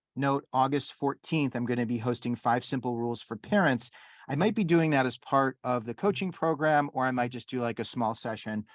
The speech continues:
with people who are part of the program as kinda like an after party. But anyway, there's so much, and I'm so excited to be here with you because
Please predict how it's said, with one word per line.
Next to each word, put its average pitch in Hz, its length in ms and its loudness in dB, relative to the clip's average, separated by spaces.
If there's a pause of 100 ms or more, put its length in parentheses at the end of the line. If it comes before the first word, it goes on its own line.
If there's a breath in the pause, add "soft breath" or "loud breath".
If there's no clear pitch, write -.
(300 soft breath)
with 123 180 0
people 123 300 0
who 120 80 0
are 113 100 2
part 113 220 -2
of 110 40 0
the 113 60 -2
program 110 520 -2
as 107 100 -8
kinda 110 160 -6
like 104 120 -6
an 104 80 -6
after 101 300 -4
party. 95 460 -4
But 120 240 0
anyway, 190 320 6 (800)
there's 180 200 2
so 214 240 4
much, 190 480 4 (400)
and 165 80 0
I'm 165 80 2
so 220 280 4
excited 180 400 0
to 143 80 0
be 196 180 0
here 156 200 2
with 131 200 -4
you 131 160 0
because 131 320 -4